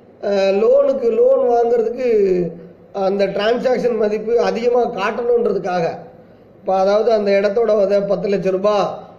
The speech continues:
அப்படின்னு காட்டினாதான் அவங்களுக்கு அஞ்சு லட்ச ரூபா லோன் கிடைக்குன்றதுனால அவங்க என்ன செய்றாங்கன்னா, வ-, மதிப்பு அதிகமா வெளியே காட்டுறாங்க, "நாங்க இந்த விலைக்கு வாங்குறோம்" அப்படின்ட்டு. அதுவும் தவறு. அப்புறம் என்ன ஆகும்னா,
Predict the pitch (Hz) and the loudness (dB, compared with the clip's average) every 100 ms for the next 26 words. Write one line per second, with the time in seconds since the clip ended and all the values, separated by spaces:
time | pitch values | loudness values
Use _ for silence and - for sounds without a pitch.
0 | - 165 175 196 202 208 190 196 196 196 | -16 -8 -6 -2 -2 -2 -4 -4 -2 0
1 | 202 214 202 196 180 175 180 185 175 202 | 2 2 2 2 0 0 0 -2 -2 0
2 | 202 185 190 175 170 165 175 165 160 175 | 0 2 0 -2 -4 -2 -4 -4 -4 -4
3 | 165 127 - - - - - - - - | -4 -6 -12 -20 -20 -20 -20 -20 -20 -10
4 | 175 196 202 220 262 240 220 202 208 214 | -2 0 2 2 2 2 2 2 2 2
5 | 214 196 190 180 190 226 240 196 190 220 | 0 2 2 2 0 0 -2 -2 -2 -2
6 | 214 214 202 170 160 165 185 214 208 180 | 0 0 0 -2 -4 -4 -2 0 0 -2
7 | 170 165 147 147 165 170 165 170 185 180 | -6 -6 -8 -8 -6 -4 -2 -2 -2 -2
8 | 165 165 170 165 156 - 143 - - - | -4 -4 -4 -4 -6 -8 -14 -16 -20 -20
9 | - - - - - - - 165 214 285 | -20 -20 -20 -20 -20 -20 -12 -6 -4 -4
10 | 269 254 208 208 190 185 247 233 240 240 | -2 0 2 2 0 0 0 0 2 2
11 | 233 233 254 240 202 180 | 2 2 2 2 2 0